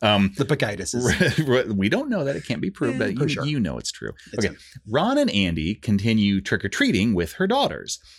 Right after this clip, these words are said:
Speaker 1: Everything is going okay-ish when all of a sudden the youngest girl, Ivy,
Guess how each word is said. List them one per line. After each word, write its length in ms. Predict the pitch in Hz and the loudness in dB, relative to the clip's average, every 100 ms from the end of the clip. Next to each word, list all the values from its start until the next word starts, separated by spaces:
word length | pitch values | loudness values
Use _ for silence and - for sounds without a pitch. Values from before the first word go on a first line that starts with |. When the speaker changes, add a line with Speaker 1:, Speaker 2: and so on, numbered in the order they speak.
| _ - | _ -2
Speaker 1:
Everything 460 | 285 320 277 330 | 2 2 2 2
is 140 | 320 226 | 2 2
going 600 | 190 185 185 185 180 165 _ _ 160 - | 2 2 2 0 -2 -4 _ _ -16 -4
okay-ish 1700 | 196 190 151 139 143 - _ _ _ _ _ 165 - 131 135 131 - - _ _ _ | -2 2 2 2 0 -8 _ _ _ _ _ -18 -2 2 2 2 -4 -10 _ _ _
when 340 | 120 147 135 131 | 0 2 2 0
all 180 | 156 170 | 0 2
of 80 | 165 | 2
a 60 | |
sudden 460 | 165 202 170 123 117 | 2 4 4 2 2
the 80 | 107 | 4
youngest 580 | 190 190 294 151 131 | 4 4 2 0 -2
girl, 480 | - 92 78 104 156 _ | -2 0 0 0 -4 _
Ivy, 500 | - 78 76 76 135 | -4 -4 -2 -4 -6